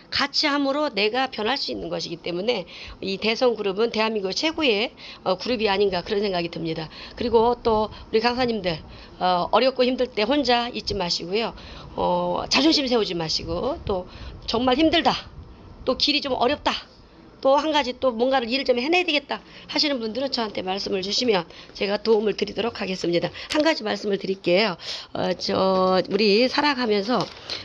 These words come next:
어, 가-, 사무실을 운영을 하는데 어려운 분이 있을 거예요. 근데 우리 대선그룹에서는 어떠한 일을 하시느냐면 제가 잠시 보여드리겠습니다. 예, 한번 이렇게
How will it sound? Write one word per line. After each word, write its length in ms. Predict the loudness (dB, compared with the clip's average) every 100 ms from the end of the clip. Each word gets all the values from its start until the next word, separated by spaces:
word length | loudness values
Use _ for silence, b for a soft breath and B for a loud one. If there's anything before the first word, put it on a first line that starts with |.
| -8
어, 160 | -6 -6
가-, 280 | -6 -2 -2
사무실을 840 | 0 2 4 6 6 4 2 0 4
운영을 460 | 4 6 4 2 0
하는데 720 | -2 -2 0 0 0 -2 -4 B B B
어려운 460 | 2 4 4 2 2
분이 260 | 2 2 0
있을 340 | 0 -2 0
거예요. 720 | 4 4 4 2 0 -2 -4 B B B
근데 240 | 0 2 0
우리 320 | 0 0 0
대선그룹에서는 840 | 0 0 2 2 2 4 2 2 0
어떠한 400 | 0 2 2 4
일을 260 | 6 6 4
하시느냐면 720 | 2 0 0 0 2 2 0 B B B -4
제가 160 | -2
잠시 280 | 0 0 0
보여드리겠습니다. 1000 | 2 4 4 2 0 -2 -4 -4 -2 -2 -4 -18 B B B B B B B B B B B B -4
예, 140 | 0 0
한번 340 | 0 0 2
이렇게 760 | 2 2 0 2 4 4 0